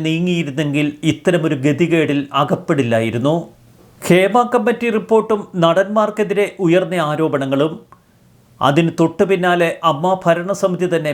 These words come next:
പിരിച്ചുവിട്ടു. ഇപ്പോഴിതാ ആളൊഴിഞ്ഞ് കൊച്ചിയിലെ അമ്മ സംഘടന ആസ്ഥാനം. സാധാരണഗതിയിൽ അവിടെ ചില ജീവനക്കാരെങ്കിലും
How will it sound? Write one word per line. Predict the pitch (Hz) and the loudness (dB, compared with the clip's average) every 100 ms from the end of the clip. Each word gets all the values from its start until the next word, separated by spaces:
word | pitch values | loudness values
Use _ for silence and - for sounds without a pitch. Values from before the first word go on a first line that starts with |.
| - | -2
പിരിച്ചുവിട്ടു. | 143 131 131 131 117 160 160 - _ _ _ - 139 | -2 -2 -2 -2 2 0 0 -8 _ _ _ 0 0
ഇപ്പോഴിതാ | - 175 165 165 147 - 151 147 | 2 2 2 2 0 -2 -2 0
ആളൊഴിഞ്ഞ് | 165 190 165 160 165 165 165 | 2 0 -2 -4 -6 -4 -2
കൊച്ചിയിലെ | 156 - 170 160 143 | -2 0 0 2 0
അമ്മ | 160 175 175 | 0 -2 0
സംഘടന | 165 139 170 170 139 131 | -2 0 -2 -2 -2 -6
ആസ്ഥാനം. | 131 135 131 143 170 - _ _ _ _ - | -2 -2 0 -4 -8 -16 _ _ _ _ -2
സാധാരണഗതിയിൽ | 170 175 180 220 208 214 202 202 190 - 160 | 0 2 2 2 0 -4 -2 -2 -4 -2 -4
അവിടെ | 156 185 185 | 0 -2 -2
ചില | 175 147 | -4 -2
ജീവനക്കാരെങ്കിലും | 165 180 190 190 190 180 165 165 | 0 0 -2 2 2 2 -2 -4